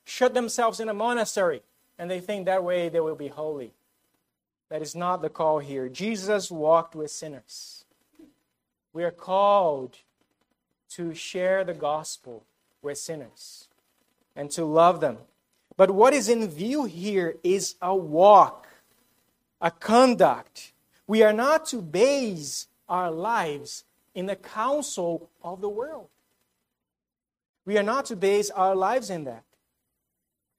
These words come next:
on that. We are to refuse to base our conduct on their ways, on their own ways, or, or on their counsel.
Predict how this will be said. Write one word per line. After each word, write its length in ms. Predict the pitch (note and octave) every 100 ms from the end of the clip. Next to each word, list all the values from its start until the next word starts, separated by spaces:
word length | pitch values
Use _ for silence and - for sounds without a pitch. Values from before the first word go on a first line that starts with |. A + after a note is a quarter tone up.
| _ -
on 220 | F#3+ G3+
that. 340 | C3+ G2+ - _ _ _ _ _ _ _ -
We 160 | G#3
are 260 | G#3 A#3 C4+
to 340 | B3+ A#3 G#3 - _
refuse 1120 | E3+ G3+ F#3+ - B3 D#4+ D4+ A3+ F3 - - - _ _ _ -
to 160 | A3+
base 400 | F3 A3+ D#4 D4+ G#3+
our 260 | G3+ G#3+
conduct 840 | G#3+ B3 C#4+ C4+ C3+ A#2 B2 - - _ _ _ _ _ _
on 140 | G3
their 160 | G3+ G3+
ways, 380 | G3+ A3+ C4+ -
on 120 | G3
their 160 | G3+ G3
own 240 | A#3 C4+
ways, 280 | C4 D#4+ A3
or, 60 |
or 280 | D#3 F3 E3+ -
on 140 | F3+ F#3+
their 160 | F#3
counsel. 500 | F3+ G#3+ C#4 D4 -